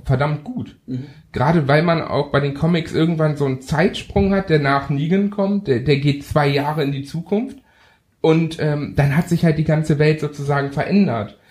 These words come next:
Speaker 1: Und diese ganzen Kolonien, die dann da
Speaker 2: Mhm.
Speaker 1: sind, arbeiten zusammen und sie haben einen, einen, einen Schutz aufgebaut und sie haben Patrouillen für die Straßen, die sich um die Zombies kümmern. Und die Leute sind sicherer und arbeiten zusammen und es geht um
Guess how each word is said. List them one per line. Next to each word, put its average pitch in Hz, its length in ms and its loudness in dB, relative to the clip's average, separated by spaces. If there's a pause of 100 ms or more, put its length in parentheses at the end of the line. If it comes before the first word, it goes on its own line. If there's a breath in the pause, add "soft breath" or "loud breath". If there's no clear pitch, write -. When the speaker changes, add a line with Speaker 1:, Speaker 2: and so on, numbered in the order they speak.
(100)
Speaker 1:
Und 127 140 0
diese 143 160 2
ganzen 165 460 0
Kolonien, 151 680 0
die 151 140 -4
dann 143 240 0
da 135 240 0
Speaker 2:
Mhm. 160 80 2
Speaker 1:
sind, 165 240 0
arbeiten 143 540 0
zusammen 160 720 0
und 135 180 0
sie 139 140 2
haben 147 240 -2
einen, 151 300 -4
einen, 143 260 -2
einen 135 240 0
Schutz 180 320 0
aufgebaut - 400 2
und 135 60 -2
sie 131 80 2
haben 135 80 -2
Patrouillen 151 540 -2
für 143 80 -4
die 175 100 0
Straßen, 147 600 -6
die 143 160 -4
sich 143 200 -4
um 147 80 -2
die 165 120 -4
Zombies 151 400 -2
kümmern. 143 260 -4
Und - 420 -10
die 135 60 2
Leute 135 200 6
sind 151 260 -2
sicherer 147 540 2
und - 160 -6
arbeiten 143 380 -4
zusammen 147 260 -2
und 147 60 -4
es 143 100 -12
geht 143 100 -4
um 156 200 -6